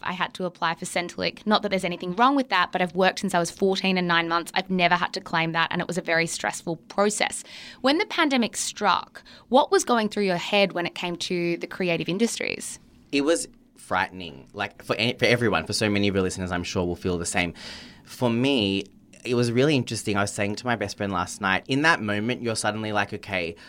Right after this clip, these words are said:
Speaker 2: I'm not an essential worker. Like, what I do is actually not essential. It's quite superfluous and it's quite, a, it's a creative endeavor. What does this look like now? Like, wh-, how, where's my next paycheck coming from?"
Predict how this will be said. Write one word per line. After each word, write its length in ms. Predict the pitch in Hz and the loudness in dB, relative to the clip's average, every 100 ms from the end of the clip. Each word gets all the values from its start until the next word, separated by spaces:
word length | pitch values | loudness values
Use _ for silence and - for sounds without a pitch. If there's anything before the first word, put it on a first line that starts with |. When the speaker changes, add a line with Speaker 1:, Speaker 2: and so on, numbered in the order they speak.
| - - - - - - - | -20 -20 -20 -20 -20 -2 2
Speaker 2:
I'm 140 | 135 | 4
not 100 | 165 | 2
an 100 | 92 | 0
essential 440 | - 78 85 87 | -4 -4 -6 -6
worker. 380 | 71 87 - 73 | -2 -2 -2 -4
Like, 200 | 67 - | -4 -2
what 140 | 107 135 | 2 2
I 80 | |
do 100 | 139 | 2
is 140 | 101 90 | 0 -2
actually 300 | - - 90 | -2 0 2
not 200 | 90 - | 0 -2
essential. 840 | - 95 98 101 - 85 80 120 - | 0 2 2 0 -2 0 0 0 -4
It's 140 | - | -4
quite 320 | 95 87 - | -2 -2 -2
superfluous 640 | - - 175 - 76 - 85 | -8 -4 -6 -2 -4 -2 -6
and 100 | 76 | -6
it's 140 | - | -6
quite, 320 | - 87 - - - - 95 | 0 0 0 -10 -20 -8 -6
a, 80 | - | -4
it's 140 | 117 - | -4 -4
a 60 | |
creative 520 | - 123 131 175 170 117 | -4 0 2 2 2 0
endeavor. 600 | 98 92 78 73 50 - - - - - | -4 -4 -4 -2 -2 -6 -16 -20 -20 -12
What 240 | 80 95 | -4 -4
does 140 | 98 | -4
this 220 | 101 101 196 | -8 -2 0
look 200 | 202 - | 2 2
like 240 | 143 - | 2 2
now? 340 | 92 87 80 | 0 2 0
Like, 160 | 76 95 | -2 -4
wh-, 400 | - 69 80 65 | -8 -18 -14 -10
how, 320 | - 92 82 82 | -2 0 0 -4
where's 220 | 90 87 | -6 -2
my 140 | 107 107 | 2 2
next 440 | 107 - - - | 0 -8 -16 -2
paycheck 420 | 175 226 - - | 2 2 2 -2
coming 320 | - 98 98 | -2 -4 -4
from?" 520 | 95 95 87 85 85 | -4 -2 0 0 -6